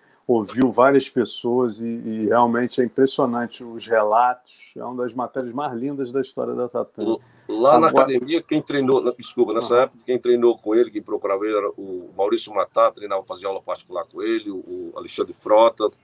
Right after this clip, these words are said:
Speaker 2: entendeu? E o Marcelo era tão, ele era um cara tão, assim,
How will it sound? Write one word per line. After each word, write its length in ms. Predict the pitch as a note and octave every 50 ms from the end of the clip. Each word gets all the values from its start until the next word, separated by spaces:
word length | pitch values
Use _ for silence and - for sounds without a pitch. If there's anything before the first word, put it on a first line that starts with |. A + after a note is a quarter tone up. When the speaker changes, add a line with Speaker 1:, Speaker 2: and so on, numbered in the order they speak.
| _ _ _ _ _ _ _ _
Speaker 2:
entendeu? 440 | - F#2+ F#2+ - G2 F#2 F#2+ F#2+ F2+ - _ _
E 100 | - -
o 60 | C3
Marcelo 500 | D3 C3 A#2 - - C#3 D3 D#3 D3+ C#3
era 160 | C3 B2 A#2
tão, 580 | - _ _ C#3 C#3+ E3 E3+ D3+ B2 C3+ G2+ G#2+
ele 200 | A#2 G#2+ G#2+ A#2
era 100 | C3 B2
um 40 | B2
cara 300 | A#2 - - B2 A2 G2+
tão, 240 | - _ - A#2+ A#2
assim, 280 | G2+ - - A2+ A2